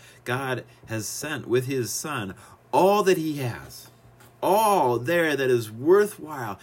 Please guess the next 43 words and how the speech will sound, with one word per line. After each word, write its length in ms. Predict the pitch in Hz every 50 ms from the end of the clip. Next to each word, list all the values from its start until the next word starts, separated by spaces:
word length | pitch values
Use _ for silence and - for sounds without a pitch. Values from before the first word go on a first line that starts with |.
| - -
It's 100 | - 196
not 100 | 208 190
that 80 | 190
God's 300 | 180 185 185 175 156 160
now 140 | 180 170 156
giving 300 | 135 143 156 139 135 135
up. 180 | 180 202 190 175
It's 100 | 175 -
that 220 | 196 180 135 -
God 260 | - - 208 214 202
has 120 | 190 180 -
provided 480 | - 196 196 208 208 202 208 202 190
everything 640 | 208 208 226 240 302 311 285 277 - 233 214 196 175
now 340 | 151 131 110 95 85 78 - - - - - -
in 80 | - 156
sending 320 | - - 185 175 175 165
his 160 | 160 160 156 -
son. 480 | - 202 196 214 214 202 156 98 80 - - _ _ _ _ _ _ _ _ _ _ _ _ _ _ _ - _ _ -
<laughs> 60 | - - - - _ _ _ _ - - - - _ _ - -
Think 200 | - 202 226 220
about 240 | 208 196 185 156 139
God's 280 | 160 131 120 113 -
patience 560 | - 139 131 123 123 123 - 90 87 87 - -
here. 220 | 69 69 67 71 - - _ _ _ _ _ _ _ _ _ _ _ _ -
Think 100 | 139 151
about 100 | 143 127
the 80 | -
patience 520 | - - 120 117 123 123 123 123 117 110 -
of 80 | 107
the, 120 | 101 95 90
the 140 | 90 107 101
landlord 500 | 101 104 110 113 120 127 120 113 110 104
in 60 | 98
this 100 | 92 90
parable. 540 | - 120 113 123 131 135 117 104 92 90 - - - - -
Why 180 | - 98 104 117
hadn't 180 | 131 143 143 139
the 120 | 139 135
landlord 420 | 131 139 135 135 139 139 135 123
attacked 360 | 120 120 - 127 117 139 127 -
the 80 | 131
tenants 320 | 123 139 139 139 139 139 -
before? 580 | - 135 120 - 160 175 185 139 85 73 71